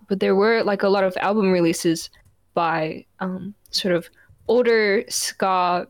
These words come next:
bands that are still going today, which is really cool to see. And also cool to see how their styles have evolved over the years from maybe when they were, like, peaking to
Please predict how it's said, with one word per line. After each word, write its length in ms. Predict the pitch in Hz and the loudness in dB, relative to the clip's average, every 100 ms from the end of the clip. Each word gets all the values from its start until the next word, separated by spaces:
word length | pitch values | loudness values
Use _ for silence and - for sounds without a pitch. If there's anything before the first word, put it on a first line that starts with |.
| - | -4
bands 360 | 185 175 190 | -2 0 -2
that 260 | 190 170 - _ - | -2 -4 -6 _ -4
are 100 | 226 | -2
still 200 | - 277 | 0 0
going 220 | 240 269 | 2 0
today, 340 | 269 277 185 - | 0 -2 -2 -4
which 120 | 226 | -2
is 140 | 226 220 | 0 2
really 160 | 185 | 0
cool 180 | 190 170 | 0 -4
to 120 | - | -4
see. 300 | 175 165 160 - _ _ 196 | -6 -4 -4 -6 _ _ -2
And 100 | 190 | 0
also 380 | 214 - 196 | 0 2 2
cool 280 | 175 - 190 | 0 0 0
to 120 | 180 190 | 0 -2
see 220 | - 180 | 0 -2
how 480 | 196 170 156 165 - - _ _ | 0 -2 -2 -4 -8 -20 _ _
their 120 | - 202 | -4 -2
styles 380 | - 226 277 | 0 0 0
have 320 | - 185 170 - - _ - | 0 0 -2 -4 -16 _ -4
evolved 400 | 202 202 180 190 | 0 0 2 0
over 160 | 170 | 0
the 120 | 180 165 | 0 0
years 320 | 170 160 - | 0 0 -2
from 300 | - 160 175 - - - | -4 -4 -6 -14 -20 -2
maybe 220 | 208 214 | 0 2
when 140 | 202 185 | 4 4
they 100 | 180 | 2
were, 100 | 170 | 2
like, 220 | 160 - | 0 -4
peaking 640 | 226 208 190 180 180 208 | -4 -2 -2 -2 -4 -6
to 380 | - 185 165 165 | -4 -2 0 -2